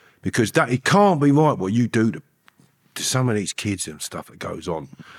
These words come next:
It, it, I'm lost with that. I mean, it's just, it's not right. And, uh, I just, I've been in that gaff.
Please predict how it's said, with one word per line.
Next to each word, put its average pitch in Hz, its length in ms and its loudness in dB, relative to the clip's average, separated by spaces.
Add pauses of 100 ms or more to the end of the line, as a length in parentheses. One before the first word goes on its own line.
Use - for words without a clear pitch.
(160)
It, 82 220 -10
it, 104 240 -4
I'm 104 260 2
lost 107 280 0
with 73 140 -8
that. 82 180 -2
I 78 60 -8
mean, 85 120 -6
it's 85 40 -12
just, 92 200 -12
it's 85 240 -12
not 80 220 -6
right. 76 280 -8
And, 73 200 -10
uh, 71 160 -12 (840)
I 80 180 -6
just, - 360 -16
I've 139 300 4
been 131 180 4
in 143 200 4
that 76 180 -4
gaff. - 300 -6